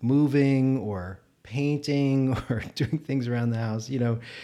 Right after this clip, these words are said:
good stuff. I'm grateful. I have a house. Uh, so it's not a complaint.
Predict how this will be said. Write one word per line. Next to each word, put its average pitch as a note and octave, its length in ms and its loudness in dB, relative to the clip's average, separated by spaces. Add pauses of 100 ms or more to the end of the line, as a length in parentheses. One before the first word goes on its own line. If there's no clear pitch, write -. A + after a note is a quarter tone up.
(220)
good A#3 200 6
stuff. - 540 2
I'm C#3 180 2
grateful. A#2 520 0
I A#2+ 80 -4
have D3 240 -2
a A2+ 60 0
house. - 460 -10 (120)
Uh, F#2+ 180 -8
so - 120 -6
it's A#2 140 -8
not D#3 160 0
a G3+ 40 -4
complaint. G2+ 540 -4